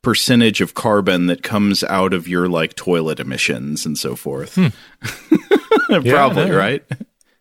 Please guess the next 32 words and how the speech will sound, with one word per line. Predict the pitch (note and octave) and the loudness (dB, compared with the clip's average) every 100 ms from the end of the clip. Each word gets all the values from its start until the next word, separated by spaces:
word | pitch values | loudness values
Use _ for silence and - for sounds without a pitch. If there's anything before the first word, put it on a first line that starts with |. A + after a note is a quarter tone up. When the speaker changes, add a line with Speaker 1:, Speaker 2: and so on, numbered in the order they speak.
| _ | _
Speaker 2:
I | A#2 | -4
guess | B2+ G3+ | -2 -2
so. | - A2 C3 | 0 0 2
I | |
mean, | B2+ A#2+ | 0 2
that's, | A#2+ - - | 0 -2 -2
I | |
mean, | A#2+ B2 | 0 0
that's, | A#2 A2+ - - - _ _ _ _ - | 0 -2 -6 -8 -12 _ _ _ _ -4
I | A2+ | -2
guess | A2 D#3 | 0 -2
that's | B2+ | -2
good, | - A#2+ F#3 G#2 | 0 4 4 4
right? | G2 C3 | 0 0
You're, | A#2 A#2 F#2+ | 0 0 0
you're | A2 G#2+ | -2 2
Speaker 1:
Yeah. | |
Speaker 2:
exposing | C3 A#2 A2+ A2 | 2 2 2 2
them | G#2+ G2+ | 2 0
to, | G#2 | -2
to | G2 - | -4 -2
more | G#2 A2 A2 | 0 2 0
of | |
the | G2 | 0
natural | F#2+ G2+ - G2+ | 0 0 0 0
world, | F#2 A2+ G2+ G2 | 2 2 2 0
even | F#2+ F#2+ | -4 -4
though | F2+ | -2
they're | F#2 | -2
an | F2+ | -2
indoor | G2 G2 F2+ | -2 0 -2
plant. | F2 G#2+ A2 F#2 | -4 -2 -4 -4